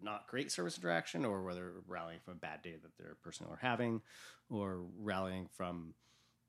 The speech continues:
someone who's just, like, not pleasant, um, or whether it's just, like,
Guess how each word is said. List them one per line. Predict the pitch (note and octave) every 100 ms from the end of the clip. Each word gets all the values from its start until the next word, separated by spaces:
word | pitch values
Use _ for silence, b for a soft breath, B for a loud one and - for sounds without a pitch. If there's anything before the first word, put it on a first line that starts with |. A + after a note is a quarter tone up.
| _ - -
someone | - G#2+ G#2
who's | F#2+ F2+
just, | F2
like, | F2+ E2 -
not | E2 -
pleasant, | - F#2 F#2 F2+ - - -
um, | F2+ E2+ E2 D#2+ D#2+ - B B B _
or | A2+ A2+ A2
whether | G#2+ G#2 G2+
it's | -
just, | -
like, | A2+ F#2+